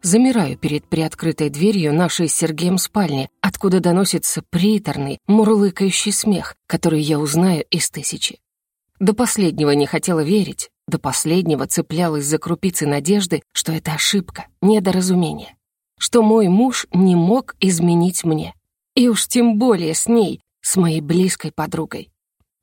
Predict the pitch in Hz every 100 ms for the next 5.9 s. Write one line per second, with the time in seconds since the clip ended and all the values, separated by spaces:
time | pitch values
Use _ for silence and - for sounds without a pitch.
0 | _ _ _ _ _ _ 196 185 226 175
1 | 139 - - _ _ 156 156 - - -
2 | - - _ _ _ 196 208 214 175 165
3 | 220 165 - - 196 190 - 170 165 -
4 | 165 170 165 - 165 151 143 139 - 185
5 | 190 202 196 151 143 - 151 143 170